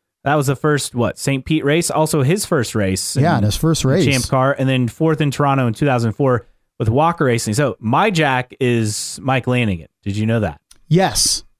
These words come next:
Speaker 1: So
Speaker 2: I did.
Speaker 1: Conquest, that would have been, uh, Eric Bachelart, right?
Speaker 2: Yes.
Speaker 1: Uh, who came over to IndyCar after reuni-, reunification in two thousand eight, but I think he was basically gone after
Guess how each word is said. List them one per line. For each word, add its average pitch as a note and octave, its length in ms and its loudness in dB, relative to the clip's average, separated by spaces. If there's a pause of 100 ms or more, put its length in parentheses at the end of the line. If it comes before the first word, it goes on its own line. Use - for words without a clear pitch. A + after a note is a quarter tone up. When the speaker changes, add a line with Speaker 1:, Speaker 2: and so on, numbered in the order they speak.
(140)
Speaker 1:
So A2 440 0
Speaker 2:
I C3+ 80 2
did. C#3+ 480 0 (140)
Speaker 1:
Conquest, D#3 680 0
that C#3+ 180 0
would C#3+ 100 2
have C3+ 80 -2
been, C3+ 380 0
uh, A#2+ 260 0
Eric C#3 240 -2
Bachelart, C3 580 -2
right? B2 300 -2 (220)
Speaker 2:
Yes. C#3+ 400 0
Speaker 1:
Uh, A#2 60 2
who B2+ 420 0 (120)
came D#3 320 0
over G3 300 2
to D3 160 -4
IndyCar B2 720 0 (280)
after C3 320 -2
reuni-, B2+ 360 0
reunification C3+ 840 -2
in A2+ 100 -2
two C3 100 -2
thousand A2+ 280 0
eight, A#2 260 0
but G#2+ 80 -2
I G#2+ 60 0
think A2+ 160 -2
he A#2 100 -2
was A2 140 -2
basically A2 380 -4
gone G#2 300 0
after G2 300 -4